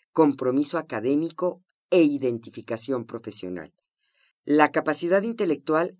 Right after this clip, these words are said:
abordada desde el proceso educativo está vinculada al desarrollo de la inteligencia,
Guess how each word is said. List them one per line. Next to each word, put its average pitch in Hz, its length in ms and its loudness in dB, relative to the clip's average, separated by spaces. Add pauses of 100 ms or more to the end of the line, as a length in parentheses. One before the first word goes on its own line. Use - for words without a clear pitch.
abordada 151 760 -2
desde 104 240 -6
el 101 80 -8
proceso 110 420 -8
educativo 98 640 -10 (340)
está 196 300 -2
vinculada 151 720 -4 (140)
al 143 180 2
desarrollo 139 600 -4
de 185 120 -4
la 160 60 -4
inteligencia, 151 800 -6